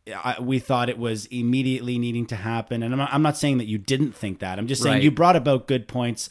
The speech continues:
Speaker 2: We would have
Speaker 1: along
Speaker 2: both
Speaker 1: the
Speaker 2: just
Speaker 1: way.
Speaker 2: shoved, we would have shoved that in the mics every week, but
Speaker 1: It would have been
Speaker 2: yelling about it.
Speaker 1: annoying. I mean, it would have
Speaker 2: Probably.
Speaker 1: been annoying. At least we can debate about it with one another, which I th-,
Speaker 2: Counterbalance.
Speaker 1: I think creates good podcasting, but at this point in time, I mean,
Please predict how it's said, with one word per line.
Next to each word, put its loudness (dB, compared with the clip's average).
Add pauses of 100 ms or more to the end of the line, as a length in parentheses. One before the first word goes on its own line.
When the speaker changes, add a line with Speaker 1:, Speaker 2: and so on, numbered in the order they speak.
Speaker 2:
We 6
would 8
have 6
Speaker 1:
along 10
Speaker 2:
both 6
Speaker 1:
the 4
Speaker 2:
just 4
Speaker 1:
way. 0
Speaker 2:
shoved, -2
we -8
would -2
have -4
shoved -2
that -2
in -6
the -6
mics -6
every -2
week, -2
but -4
Speaker 1:
It 2
would 8
have 6
been 6
Speaker 2:
yelling 6
about 8
it. 6
Speaker 1:
annoying. -2 (120)
I 0
mean, 4
it 6
would 6
have 4
Speaker 2:
Probably. -
Speaker 1:
been 4
annoying. 4
At 0
least 2
we 6
can 4
debate 0
about 2
it -2
with -2
one 0
another, 0
which 0
I 10
th-, 10
Speaker 2:
Counterbalance. 0
Speaker 1:
I 4
think 0
creates 2
good 0
podcasting, -2
but 0
at -2
this 0
point 0
in -2
time, -2
I -4
mean, -4